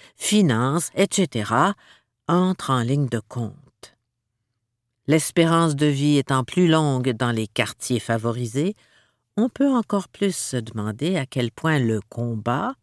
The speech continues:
face à la maladie repose sur la volonté personnelle. Denise Bombardier m'a fait penser à tout ça lorsqu'elle a déploré que les femmes manquaient de confiance en elles,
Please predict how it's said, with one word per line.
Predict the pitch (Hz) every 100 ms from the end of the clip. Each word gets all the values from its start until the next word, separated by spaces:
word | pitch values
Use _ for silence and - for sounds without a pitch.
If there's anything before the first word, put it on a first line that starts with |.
| _
face | - 139 123 113
à |
la | 107
maladie | 101 90 107 117 156 220 233 _ _ _ _
repose | 127 170 - 185 196 185 - -
sur | - 156 139
la | 135
volonté | 123 135 127 123 - 127
personnelle. | 107 104 - 110 113 110 - - _ _ _ _ _ _ _ _ _ _ _ _ _ _ _ _ _ _
Denise | 143 156 156 170
Bombardier | 143 139 120 120 117 110 147 160
m'a | 143 123
fait | 131 -
penser | 120 - 160
à | 135
tout | - 107
ça | - 139 139 175 _ _ _ _ _ 147
lorsqu'elle | 139 - 139
a | 131
déploré | 131 - 143 135 120 165
que | - 127
les | 113 110
femmes | - 147 151 170 175 - _ _
manquaient | 151 135 127 175
de | 143
confiance | 135 147 123 160 151 143
en | 120 113
elles, | 113 90 - -